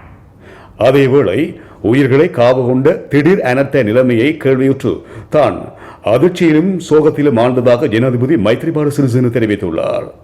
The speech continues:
தன்னுடைய Twitter வலைத்தள பக்கத்தில் இட்டுள்ள பதிவில்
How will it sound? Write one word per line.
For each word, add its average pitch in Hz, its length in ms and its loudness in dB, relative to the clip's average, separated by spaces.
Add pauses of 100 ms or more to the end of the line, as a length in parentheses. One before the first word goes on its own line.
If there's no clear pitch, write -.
(160)
தன்னுடைய 143 500 2
Twitter 131 500 0 (160)
வலைத்தள 131 480 0
பக்கத்தில் 120 420 -2
இட்டுள்ள 120 320 0
பதிவில் 120 540 -2